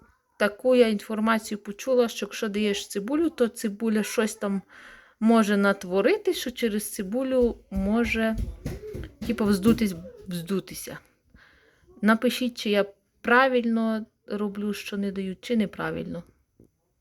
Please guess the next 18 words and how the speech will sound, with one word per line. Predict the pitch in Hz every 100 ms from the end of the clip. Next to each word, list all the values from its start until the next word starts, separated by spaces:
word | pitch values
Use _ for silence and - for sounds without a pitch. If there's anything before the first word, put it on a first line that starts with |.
| _ _ _ _ _ _ _ _ _ _ _ _ _ _ _ _
Буду | 220 302
знати. | 294 226 233 226 - - _
Хоча | 247 285
в | 254
рецептах | 254 262 277 - 240 - 202
є. | 185 180 180 _ _ _ - - - - -
І... | 208 202 196 190 185 _ _ - - _ _ - 392
Ну, |
я | 247 247
завжди | 233 233 208 240
давала, | 226 220 214 208
коли | - 214 202
давала, | 202 202 196 185
то | 185
давала | 185 196 190 185 180
пів | - 208 175
дози. | 165 180 180 233 254 - _ - - _ _ _ -
Якщо | 220 - 202 202